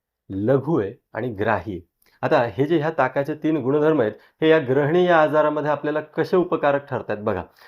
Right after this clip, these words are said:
generally पोटाचे जे आजार आहेत किंवा आयबीएस, कोलायटिस हे जे आजार आहेत हे का होतात, हे जेव्हा तुमचा अग्निमांद्य होतं, तुमची पचनशक्ती खूप डबघाईला आलेली असते, पचनशक्ती बिघडलेली असते एकदम,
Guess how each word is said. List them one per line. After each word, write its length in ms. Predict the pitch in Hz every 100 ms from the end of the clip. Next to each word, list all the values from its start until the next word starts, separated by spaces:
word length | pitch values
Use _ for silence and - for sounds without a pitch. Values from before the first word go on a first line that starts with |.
| _ - 101
generally 380 | 143 165 165 120 -
पोटाचे 400 | 131 135 147 147
जे 100 | 139
आजार 320 | 123 120 131
आहेत 100 | 104 -
किंवा 180 | 117 120
आयबीएस, 340 | 135 127 110
कोलायटिस 480 | 139 135 113 107 -
हे 80 | 131
जे 100 | 156
आजार 340 | - 123 127
आहेत 120 | 107 113 _ _ -
हे 60 | 170
का 200 | - 170
होतात, 340 | 131 110 110 113 _ _ -
हे 120 | 147
जेव्हा 320 | 123 135 131
तुमचा 380 | 139 135 131 143 -
अग्निमांद्य 600 | 131 131 185 170 151 139
होतं, 220 | 113 98 101
तुमची 200 | 117 131
पचनशक्ती 680 | 131 127 143 135 131 143
खूप 200 | 139 170
डबघाईला 520 | 156 156 147 139 147 143
आलेली 240 | 139 131
असते, 200 | 123 -
पचनशक्ती 540 | - - 135 131 - 135
बिघडलेली 580 | 120 131 147 170 180
असते 280 | 175 - 131
एकदम, 240 | 117 104